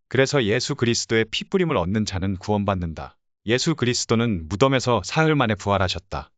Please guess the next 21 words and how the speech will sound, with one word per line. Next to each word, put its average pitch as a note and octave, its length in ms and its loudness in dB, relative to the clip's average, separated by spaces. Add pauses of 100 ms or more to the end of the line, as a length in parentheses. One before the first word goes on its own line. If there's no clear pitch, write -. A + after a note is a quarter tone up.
(240)
죄가 C3 300 4
없는 G#2 360 0
그리스도이시기 G#2+ 760 0
때문이다. F#2 600 -2 (240)
이 A#2+ 100 -6
사실을 D3+ 380 0
마음에 A#2 320 2
믿고 A2 380 -2
예수님을 G#2 480 -2
나의 F#2 220 0
그리스도로 A2 500 -2
영접하는 F#2+ 500 -4
자는 E2+ 320 -8 (100)
예수 G2+ 240 -4
그리스도의 G2 520 -6
피 - 140 -8
뿌림을 D#3 300 -2
얻고 G2 360 -4
죄 F#2+ 200 -8
사함을 G2 320 -2
받는다. D2+ 520 -10